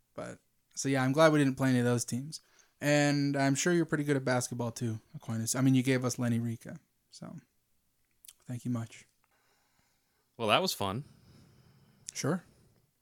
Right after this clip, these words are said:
Speaker 2: Looking forward to reading about the rest of 'em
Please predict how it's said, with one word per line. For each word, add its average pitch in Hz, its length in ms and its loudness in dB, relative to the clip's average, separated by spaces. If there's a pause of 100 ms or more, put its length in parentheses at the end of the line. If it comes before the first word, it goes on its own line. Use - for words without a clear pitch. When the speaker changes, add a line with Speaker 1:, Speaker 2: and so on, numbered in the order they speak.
(340)
Speaker 2:
Looking 98 300 -6
forward 98 280 -2
to 92 260 -4 (480)
reading 98 280 -4
about 98 180 -2
the 95 80 -4
rest 98 280 -2
of - 60 -16
'em 123 180 -6